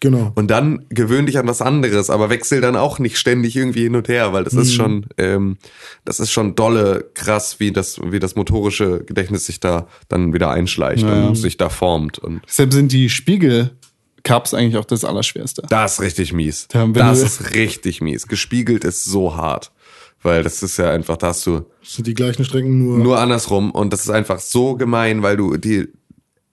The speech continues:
Speaker 2: Ecke kennst und dein Gehirn nach
Speaker 1: Mhm.
Speaker 2: links lenkt, obwohl du nach rechts musst. Und das ist
Speaker 1: Scheiße.
Speaker 2: so ganz, ganz, ganz, ganz mies.
Speaker 3: Ja.
Speaker 2: Ja, aber derbe geiles Spiel. Super geiles Spiel.
Speaker 3: Äh, Tim, du hast noch ein anderes Spiel
Speaker 2: Ja,
Speaker 3: gespielt.
Speaker 2: ich hab Elite Dangerous gespielt.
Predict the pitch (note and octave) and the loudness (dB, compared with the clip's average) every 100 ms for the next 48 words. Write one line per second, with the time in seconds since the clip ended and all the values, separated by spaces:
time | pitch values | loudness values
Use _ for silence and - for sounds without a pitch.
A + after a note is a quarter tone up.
0 | _ C3 - C3 C3 C3 C#3+ C#3 - A#2 | _ -4 -2 -2 0 0 0 -2 -2 -2
1 | G#2+ - - _ - G2+ G2 - F#2+ G#2 | -4 -12 -20 _ 0 0 0 -4 -2 0
2 | G2 B2+ C3 C3 C3 - - G#3 C3 C3 | 2 2 2 0 -4 -6 -2 2 6 6
3 | B2 G#2+ G#2+ A2+ G2+ A2 G#2 F#2+ G#2 G2+ | 6 2 2 0 0 0 0 0 -2 -4
4 | - G#2 G2 - G2 F2+ G2 G2+ - G2+ | -4 -2 -2 -2 -4 -2 0 0 0 -2
5 | - A2 A#2 - G2+ F#2+ - - - F2+ | -2 0 0 0 0 0 -2 -6 -4 -4
6 | E2+ E2+ - - - - - G#2+ G2 C3 | -4 -6 -8 -10 -12 -16 -8 -4 -4 -8
7 | - - - - A#2 A2+ - - A2+ F2+ | -8 -6 -4 0 2 2 -4 -2 0 2
8 | D#2+ A#1+ - - - - - - - - | -2 -6 -10 -14 -20 -20 -20 -20 -16 -10
9 | - - - - - - _ _ _ _ | -8 -8 -10 -12 -18 -20 _ _ _ _
10 | _ _ _ _ _ _ D3+ C3+ C3+ D#3 | _ _ _ _ _ _ 2 4 4 6
11 | B2+ B2+ C#3 D3 C3+ - - _ - C3+ | 6 4 4 2 0 -2 -14 _ -2 4
12 | C3 B2 C3+ A#2 - G#2+ G#2+ B2+ C#3+ D3 | 4 4 4 2 2 2 4 4 4 2
13 | C#3+ C3 B2 A#2+ G#2+ - F2 - G2+ C3 | 0 2 2 2 0 -4 -8 -2 0 -2